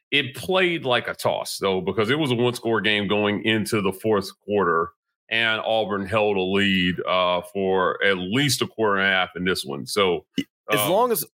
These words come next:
Speaker 2: as long as all the recruits that were there were excited about that, that's really what matters.
Speaker 1: Yeah, for sure.
Speaker 2: Because, you know, if this game is gonna start actually moving up to a toss or a boss, it's gonna be for that reason there.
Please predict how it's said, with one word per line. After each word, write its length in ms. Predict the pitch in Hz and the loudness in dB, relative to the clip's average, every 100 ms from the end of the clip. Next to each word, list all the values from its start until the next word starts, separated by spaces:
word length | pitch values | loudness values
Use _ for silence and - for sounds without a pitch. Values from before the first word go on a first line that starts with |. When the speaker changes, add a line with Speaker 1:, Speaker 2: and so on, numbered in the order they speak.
| _ | _
Speaker 2:
as 120 | 156 | -2
long 200 | 151 233 | 0 0
as 100 | 202 | 0
all 100 | 170 | 0
the 100 | 170 | 0
recruits 380 | 131 - 143 143 | -2 -2 -2 0
that 140 | 151 135 | 0 2
were 80 | |
there 160 | 151 151 | 2 2
were 100 | 151 | 0
excited 380 | 143 156 151 147 | 0 0 0 0
about 260 | 147 147 | 0 0
that, 320 | 151 147 - 110 | 2 0 0 0
that's 300 | 123 135 120 | 0 0 -2
really 400 | 170 120 123 117 | 0 2 2 2
what 180 | 107 | 0
matters. 560 | 87 69 - - - - 104 | 0 -2 -2 -2 0 0 2
Speaker 1:
Yeah, 240 | 107 180 | 2 2
for 60 | - | 0
sure. 180 | 113 101 | 0 2
Speaker 2:
Because, 380 | 92 82 - - | 2 2 0 -2
you 80 | 113 | 0
know, 100 | 110 | 0
if 100 | 110 | 2
this 200 | 143 131 | 0 0
game 260 | - 147 139 | 0 0 0
is 120 | 120 | -2
gonna 180 | 131 107 | -2 -2
start 340 | - 135 120 | 0 0 0
actually 360 | 110 120 - 113 | 0 -2 -2 0
moving 320 | 110 117 107 | 0 0 0
up 300 | 107 117 - | 2 0 0
to 220 | - 123 | -2 0
a 40 | 127 | 0
toss 400 | 139 127 127 - | 0 0 0 -2
or 240 | - 139 | -2 0
a 60 | 127 | 0
boss, 420 | 139 143 139 - | 0 0 0 -4
it's 120 | 117 - | -6 -2
gonna 160 | 113 | 0
be 100 | 110 | 0
for 120 | 104 | 0
that 180 | 113 107 | 0 2
reason 300 | 113 110 104 | 0 0 0
there. 380 | 113 120 120 117 | 0 0 0 -2